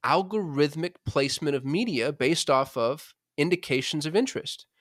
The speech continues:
So as people watch it, stay, listen, comment, whatever, that allows the network to identify what the quality content is based off of peer review. It's more or less a voting system. It's a meritocratic environment.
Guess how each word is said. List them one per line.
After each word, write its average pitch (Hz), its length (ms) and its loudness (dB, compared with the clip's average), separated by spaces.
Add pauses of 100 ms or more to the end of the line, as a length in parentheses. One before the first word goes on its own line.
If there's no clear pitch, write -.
(140)
So - 220 -2
as 196 280 0
people 202 420 -6
watch 131 300 0
it, 190 140 -4
stay, 139 380 -4
listen, 143 460 -6
comment, 147 300 -2
whatever, 139 440 -4 (420)
that 135 280 -2 (100)
allows 139 840 0
the 147 140 -2
network 151 480 -4
to 131 360 -8 (440)
identify 147 580 0
what 147 480 -2
the 151 60 -8
quality 160 360 -2
content 156 420 -4
is 131 140 -4
based 143 260 0
off 147 140 0
of 135 100 -8
peer 139 160 -4
review. 139 380 -2
It's 127 120 -8
more 196 140 6
or 208 40 2
less 185 200 0
a 143 60 -6
voting 131 580 2
system. 117 380 -4
It's - 100 -8
a 127 60 -6
meritocratic 165 600 0
environment. 135 480 -4